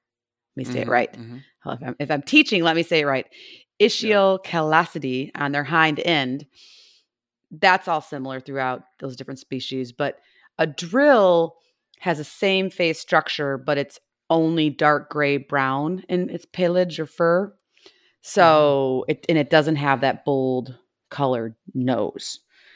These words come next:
Speaker 1: So it, it is different, but also big, not quite as big as a mandrill. And John used to work with them. And so when I asked him this morning to once again tell me a quick story, he, uh,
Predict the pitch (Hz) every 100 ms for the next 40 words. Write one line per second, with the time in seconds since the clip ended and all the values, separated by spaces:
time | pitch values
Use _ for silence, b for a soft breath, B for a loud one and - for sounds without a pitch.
0 | b b - 151 131 123 120 120 64 175
1 | 190 143 202 185 143 - 170 147 - _
2 | _ _ _ 180 190 - 262 175 151 151
3 | 151 - 180 160 143 156 135 143 160 160
4 | 143 135 131 147 147 139 - 127 175 170
5 | 139 123 113 - 139 131 160 143 - 285
6 | 285 196 170 - 147 139 131 _ _ _
7 | _ _ 156 151 151 151 143 147 147 127
8 | 156 - - 170 151 131 139 B B B
9 | B B B - - 196 202 180 - 151